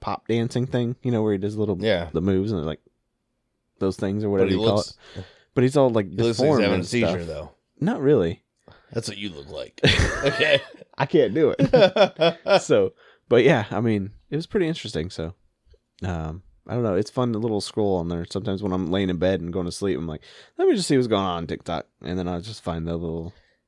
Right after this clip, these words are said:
Speaker 1: live thing and just get stuck on it for a few minutes. And I'm like, "Okay."
Speaker 2: I put TikTok on my phone. So when people send me TikTok videos,
Speaker 1: You can watch 'em 'cause they're
Speaker 2: it
Speaker 1: funny.
Speaker 2: open, it opens on TikTok instead of in the browser.
Speaker 1: Oh,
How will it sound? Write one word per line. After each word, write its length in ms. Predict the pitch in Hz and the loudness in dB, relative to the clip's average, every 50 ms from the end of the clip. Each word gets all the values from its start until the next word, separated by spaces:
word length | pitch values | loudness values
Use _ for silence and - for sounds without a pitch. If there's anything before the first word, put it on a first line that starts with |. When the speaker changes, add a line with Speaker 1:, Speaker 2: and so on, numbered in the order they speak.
| _ _ | _ _
Speaker 1:
live 380 | - 110 101 87 85 85 85 - | -8 -6 -4 -2 -2 -4 -6 -6
thing 260 | - 85 82 82 85 | -8 -6 -6 -6 -6
and 80 | 90 87 | -6 -8
just 140 | - - | -8 -8
get 120 | - 90 65 | -6 -6 -6
stuck 360 | - - - - 85 - - | -8 -10 -8 -8 -8 -6 -6
on 100 | 85 82 | -6 -6
it 80 | - - | -6 -6
for 140 | - 95 | -6 -8
a 60 | 90 82 | -8 -6
few 180 | - 90 87 | -4 -2 -2
minutes. 280 | 87 90 90 87 - - | 0 0 -2 -2 -4 -6
And 60 | 80 | -8
I'm 40 | 82 | -8
like, 120 | 80 - _ - - - - - _ _ - | -8 -10 _ -20 -20 -20 -20 -20 _ _ -20
"Okay." 240 | - - - 117 117 _ _ _ _ _ _ _ _ _ _ _ _ _ _ - | -20 -18 -18 -20 -20 _ _ _ _ _ _ _ _ _ _ _ _ _ _ -4
Speaker 2:
I 100 | 110 120 | -4 -2
put 240 | - - 156 - - | -2 -4 -6 -4 -6
TikTok 540 | - 123 113 - - 123 110 107 104 - 85 | -8 -8 -8 -6 -6 -6 -6 -6 -6 -8 -10
on 160 | 90 95 98 | -10 -8 -6
my 120 | 104 107 | -6 -6
phone. 420 | 104 131 95 87 87 85 82 82 - _ _ _ _ _ | -6 -6 -6 -6 -6 -6 -8 -12 -16 _ _ _ _ _
So 220 | - - - 104 92 | -20 -12 -8 -8 -6
when 340 | 87 92 90 90 87 85 | -6 -6 -8 -8 -8 -10
people 280 | 82 - 123 117 - 110 | -10 -10 -10 -10 -10 -10
send 260 | - - 110 101 98 | -4 -2 0 0 0
me 100 | 95 92 | -2 -4
TikTok 400 | 90 - - 98 - - 95 85 | -4 -6 -8 -8 -4 -4 -4 -4
videos, 760 | 87 87 90 90 92 95 98 101 104 107 117 127 123 - - _ _ | -4 -4 -4 -2 -2 0 0 0 0 0 0 -2 -4 -10 -16 _ _
Speaker 1:
You 200 | - 110 110 95 | -8 -6 -4 -2
can 60 | 87 | -2
watch 200 | 85 80 80 82 | -2 -2 -2 -4
'em 80 | 92 90 | -8 -10
'cause 100 | - 87 | -10 -8
they're 120 | 78 78 | -6 -4
Speaker 2:
it 80 | 95 95 | -2 -2
Speaker 1:
funny. 100 | 92 107 | 0 2
Speaker 2:
open, 320 | 110 110 107 107 107 101 - - | 2 2 4 2 0 0 0 2
it 140 | 101 104 98 | 2 4 4
opens 400 | 98 101 98 - 104 92 85 92 | 4 4 2 0 -4 -6 -6 -6
on 160 | 87 87 85 | -8 -8 -6
TikTok 560 | - - 101 - - - 95 85 82 - - | -6 -8 -8 -6 -4 -4 -2 -2 -4 -6 -8
instead 340 | 87 85 - - - 87 82 | -10 -12 -10 -8 -6 -6 -6
of 100 | 82 80 | -6 -8
in 80 | 80 82 | -10 -10
the 80 | 80 | -12
browser. 520 | 76 80 82 76 78 76 78 80 76 73 - _ _ - | -12 -10 -10 -10 -10 -10 -12 -14 -16 -18 -20 _ _ -10
Speaker 1:
Oh, 520 | 80 80 80 80 85 87 90 85 80 73 | -8 -8 -6 -6 -8 -8 -8 -10 -10 -12